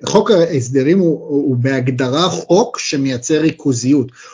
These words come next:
הוא בא לפתור בעיות, אבל הוא פותר אותם דרך זה שהוא נותן למדינה יותר סמכויות, במקום לייצר מנגנונים שמי-, אה, שמשחררים את ה-, זה, את ה-,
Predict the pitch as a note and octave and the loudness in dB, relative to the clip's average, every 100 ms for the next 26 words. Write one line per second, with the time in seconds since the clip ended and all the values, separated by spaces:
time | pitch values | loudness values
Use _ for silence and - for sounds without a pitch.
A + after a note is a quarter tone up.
0 | - C#3+ C3+ E3 G3 E3 - F#3 F3+ E3 | 2 2 4 4 4 2 0 2 4 4
1 | D#3+ D3 G3 A#3+ D3+ C3 C#3+ C3 C3 F3 | 2 6 6 6 2 0 0 -2 -2 0
2 | F3+ F3 D#3 D3 D#3+ A#2+ D#3+ D3+ D3 C3 | 2 0 0 2 2 2 -4 -2 -4 -4
3 | B2 E3 E3 C#3+ C3+ D3 D#3 D3+ D3+ C3+ | -2 0 2 0 0 0 -2 -2 -2 -2
4 | D3 - D#3 F#3 A3+ D#3 C#3+ - F3 E3+ | -4 -4 2 4 6 2 -2 -2 -2 -4
5 | - _ - D3 C#3+ - E3+ E3 E3 D#3 | -14 _ -10 0 0 2 2 2 2 4
6 | D#3 D3 D3+ E3+ E3 D#3+ D#3 C#3+ C#3+ C#3+ | 2 2 0 0 0 0 -2 -2 -2 -2
7 | C#3 C#3 - B2 _ _ D#3 - C3 - | -6 -4 -8 -12 _ _ -10 -8 -8 -8
8 | - - D#3+ E3 D#3+ D#3 D#3 D3+ G3 E3 | -8 -4 -2 -2 -4 -6 -6 -2 -2 -2
9 | _ - - B2 C3+ | _ -20 -8 -4 -4